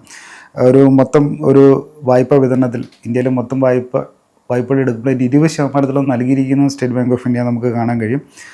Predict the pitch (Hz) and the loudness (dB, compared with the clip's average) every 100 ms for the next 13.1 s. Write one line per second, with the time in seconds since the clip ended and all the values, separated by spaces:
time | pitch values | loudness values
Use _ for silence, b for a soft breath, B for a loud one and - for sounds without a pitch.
0 | B - 113 151 156 165 170 160 165 170 | B -8 -4 0 0 0 -2 0 0 -2
1 | 165 147 147 147 143 156 151 - - 139 | -2 0 0 -2 -4 -4 -4 -4 -6 -4
2 | 135 139 - 139 - 139 135 - 131 131 | -2 -2 -6 -10 -6 -4 -4 -2 -2 -2
3 | 135 131 123 131 123 127 127 123 117 127 | -2 -4 -4 -6 -6 -8 -8 -8 -8 -6
4 | 131 127 120 131 127 127 127 120 110 123 | -4 -4 -6 -6 -6 -4 -4 -6 -6 -6
5 | 120 120 113 117 135 131 131 117 - _ | -6 -6 -8 -8 -8 -6 -8 -10 -14 _
6 | - 127 165 - - - 143 139 139 127 | -14 -6 -4 -4 -8 -4 -2 0 -2 -2
7 | - 120 127 127 123 117 117 120 120 117 | -4 -4 -2 -4 -6 -10 -12 -12 -12 -10
8 | - 127 131 135 135 135 135 123 113 127 | -8 -6 -4 -2 -2 0 0 0 -2 -4
9 | 151 B B B B B B - 123 123 | -8 B B B B B B -4 2 2
10 | 127 127 139 135 131 131 117 127 131 127 | 2 0 0 2 2 2 -2 -2 -2 -2
11 | 113 113 113 120 123 123 123 117 117 120 | -2 -4 -4 -4 -2 0 0 0 0 0
12 | 120 117 117 120 120 113 120 120 117 110 | 0 0 -2 -2 -2 -2 -2 -2 -2 -2